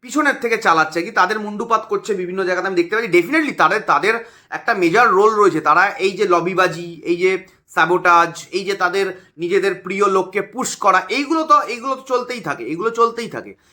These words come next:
এগুলো হচ্ছে। কিন্তু আমাদের একটা জিনিস, আমি বারবার বলছি, একটা জিনিস পুরো ক্লিয়ার করে নাও, কোনো কিছু, অনেকে বলছে না আইএসএল এ ছ-, মানে, আহ, বিদেশি সংখ্যা কমাতে হবে, চারজনে, ভাই, কিচ্ছু হবে না,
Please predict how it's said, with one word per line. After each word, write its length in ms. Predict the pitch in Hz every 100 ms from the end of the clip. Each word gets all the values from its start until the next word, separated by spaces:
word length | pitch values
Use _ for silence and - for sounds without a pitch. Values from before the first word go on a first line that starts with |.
| _
এগুলো 280 | - 190 254
হচ্ছে। 320 | 262 254 -
কিন্তু 260 | 147 175 214
আমাদের 320 | 156 156 233
একটা 220 | 170 -
জিনিস, 260 | 233 277 170
আমি 220 | 127 190
বারবার 400 | 170 123 147 233
বলছি, 260 | 233 262 262
একটা 240 | - 240
জিনিস 160 | 254 262
পুরো 140 | 240 285
ক্লিয়ার 420 | - 202 247 254
করে 240 | 233 220
নাও, 240 | 247 330 330 - _ _ 175
কোনো 240 | 233 277
কিছু, 440 | - 233 269 285 247
অনেকে 300 | 180 220 262
বলছে 220 | 269 285
না 60 | 247
আইএসএল 500 | 175 208 220 220 220
এ 200 | 214 -
ছ-, 320 | 175 180 151 165
মানে, 460 | 170 170 175 170 - _ _ 156
আহ, 160 | 151
বিদেশি 280 | 165 202 185
সংখ্যা 300 | 196 196 175
কমাতে 340 | 175 175 175 175
হবে, 220 | 170 170
চারজনে, 420 | 175 160 175 180
ভাই, 320 | - - 208 - -
কিচ্ছু 340 | - - 175
হবে 200 | 113 98
না, 140 | 90